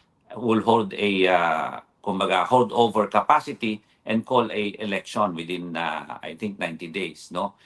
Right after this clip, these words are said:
Um, ang question lang dyan, sino mauunang mag-resign?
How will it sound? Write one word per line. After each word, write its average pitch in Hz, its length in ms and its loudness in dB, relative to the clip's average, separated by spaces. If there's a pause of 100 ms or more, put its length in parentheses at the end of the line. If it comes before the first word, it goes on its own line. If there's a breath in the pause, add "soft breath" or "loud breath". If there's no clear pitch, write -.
(240 soft breath)
Um, 101 880 2 (320)
ang 120 480 2
question 127 560 0
lang 123 240 2
dyan, 92 320 -2 (400)
sino 139 400 -2
mauunang 110 480 2
mag-resign? 95 560 -6